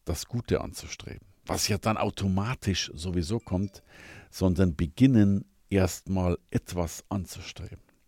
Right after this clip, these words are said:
Wer das perfekte Foto machen will, wird die meisten Fotos verwerfen. Wer dagegen Spaß hat am Fotografieren, wird irgendwie auch perfekte Fotos hinbekommen.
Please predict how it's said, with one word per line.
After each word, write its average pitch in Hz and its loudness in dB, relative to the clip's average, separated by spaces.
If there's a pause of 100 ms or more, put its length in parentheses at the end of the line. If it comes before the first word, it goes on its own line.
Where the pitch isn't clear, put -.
(340)
Wer 101 2
das 98 2
perfekte 98 2
Foto 117 0
machen 87 0
will, 98 4 (720)
wird 92 -2
die 95 2
meisten 85 2
Fotos 80 -4
verwerfen. 92 -2 (880)
Wer 90 2
dagegen 82 2
Spaß 104 -2
hat 85 2
am 80 2
Fotografieren, 92 -2 (480)
wird - -2
irgendwie 87 0 (240)
auch - -4
perfekte 92 -4
Fotos - -12 (100)
hinbekommen. - -10